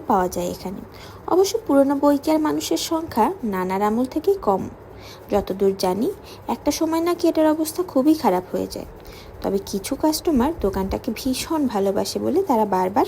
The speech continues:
ফিরে আসে, যার ফলে কোনো রকমে ব্যবসাটা টিকে যায়। এই বুকশপে আমি প্রথমবার আসি বছর তিনেক আগে। সেই সময় মামা উপরতলায় থাকতে দেয় আমাকে, বলে দেয় যতদিন খুশি থাকতে পারি।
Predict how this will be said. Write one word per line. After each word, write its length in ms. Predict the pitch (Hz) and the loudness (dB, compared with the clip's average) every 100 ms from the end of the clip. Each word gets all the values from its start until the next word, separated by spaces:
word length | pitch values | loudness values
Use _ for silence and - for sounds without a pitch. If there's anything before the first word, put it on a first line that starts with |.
| - | 0
ফিরে 260 | 285 226 | 0 0
আসে, 220 | - - - - - - - - | -2 -6 -10 -14 -18 -18 -18 -10
যার 340 | 190 180 180 208 | -2 0 0 -2
ফলে 360 | - 330 403 | 0 0 2
কোনো 280 | 494 359 349 | 2 2 4
রকমে 380 | 339 339 370 427 | 4 4 4 6
ব্যবসাটা 440 | 294 226 - 269 | 6 4 -2 -2
টিকে 300 | 311 370 370 | 4 4 4
যায়। 320 | 226 - - - - - - - - | 0 -4 -12 -18 -20 -20 -20 -20 -4
এই 220 | - 220 | 4 4
বুকশপে 480 | 226 285 - 349 339 | 4 0 0 -2 0
আমি 200 | 370 370 370 | 0 0 0
প্রথমবার 420 | 349 359 349 349 | 0 2 2 2
আসি 240 | 349 - | 2 2
বছর 360 | 339 208 208 214 - | 2 2 0 -4 -2
তিনেক 340 | 202 104 - | -4 -6 -8
আগে। 200 | - - - - - - - - | -12 -12 -16 -18 -18 -18 -18 -12
সেই 260 | - 214 202 | 0 2 4
সময় 480 | - 285 254 269 392 | 2 2 4 2 2
মামা 260 | 208 190 | 2 2
উপরতলায় 720 | - 226 214 226 226 277 311 | 2 0 2 0 4 4 4
থাকতে 340 | 415 320 262 208 | 2 -2 -2 0
দেয় 180 | 202 190 | 0 0
আমাকে, 380 | 202 202 - - - - - - - | -4 -8 -10 -12 -16 -18 -18 -14 -6
বলে 240 | 190 190 196 | 0 2 2
দেয় 160 | 311 453 - 311 | 2 -2 -6 0
যতদিন 420 | 320 330 302 302 | 2 4 4 2
খুশি 280 | - 285 285 | 0 -2 -4
থাকতে 340 | - 254 - | -2 -4 -4
পারি। 200 | - - | -4 -4